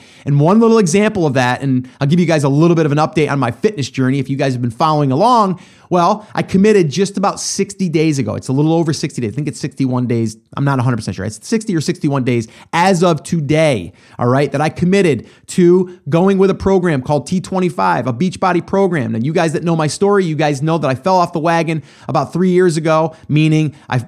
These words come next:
wasn't keeping in shape like I wanted to. I'd get on, I'd s-, get, jump off, I'd, I'd get in, I'd get out. You know, I just wasn't dialed in. And then I made the commitment. Actually, my eighteen-year-old son helped me make that commitment. He said, "Come on, Dad,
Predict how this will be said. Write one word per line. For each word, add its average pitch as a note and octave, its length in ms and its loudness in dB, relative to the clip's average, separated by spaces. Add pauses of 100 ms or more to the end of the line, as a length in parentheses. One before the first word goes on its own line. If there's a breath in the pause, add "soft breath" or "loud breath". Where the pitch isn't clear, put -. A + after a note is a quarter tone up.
(120)
wasn't F3+ 600 -4
keeping G#3+ 260 0
in F#3+ 60 2
shape F3+ 400 0
like C#3+ 160 -2
I C3+ 40 0
wanted B2+ 260 -2
to. A#2+ 80 -2
I'd B2+ 120 -2
get E3+ 140 2
on, E3 460 0
I'd C3+ 180 -4
s-, - 220 -20
get, C#3+ 260 -2
jump C3+ 260 0
off, C#3+ 260 2
I'd, A#2+ 160 -2 (160)
I'd A#2+ 160 -4
get C#3+ 140 0
in, D3 220 0
I'd B2 120 -4
get B2 140 0
out. C3+ 380 0 (260 loud breath)
You D3 100 -2
know, C3 140 2
I C#3+ 140 0
just C#3 280 -2 (180)
wasn't D#3+ 340 -2
dialed C#3 380 2
in. D3+ 340 0 (220 soft breath)
And C3 120 0
then D3 60 2
I C#3 120 0
made D3+ 360 2
the - 60 -2
commitment. C#3 340 -4
Actually, C3+ 220 -4
my C3 80 -2
eighteen-year-old C#3+ 440 -2
son D3 540 -2
helped G3 300 0
me D#3 80 0
make C3 240 0
that B2+ 160 -4
commitment. C3+ 260 -4
He C3 60 -4
said, B2+ 180 -6
"Come C#3+ 80 -4
on, D3 160 0
Dad, A2 340 -4